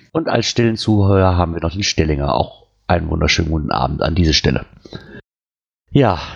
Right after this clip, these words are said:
es ist geschafft. Das Geocoin Festival zweitausendsiebzehn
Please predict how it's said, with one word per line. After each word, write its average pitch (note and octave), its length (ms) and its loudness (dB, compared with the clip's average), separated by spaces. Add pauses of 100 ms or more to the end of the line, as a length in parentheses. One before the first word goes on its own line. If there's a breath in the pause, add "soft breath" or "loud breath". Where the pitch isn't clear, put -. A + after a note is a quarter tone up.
(160)
es A#2 140 -4
ist - 340 -6
geschafft. - 720 -4
Das - 260 -4
Geocoin A#2+ 520 0
Festival G2 760 -2
zweitausendsiebzehn G2+ 1400 -2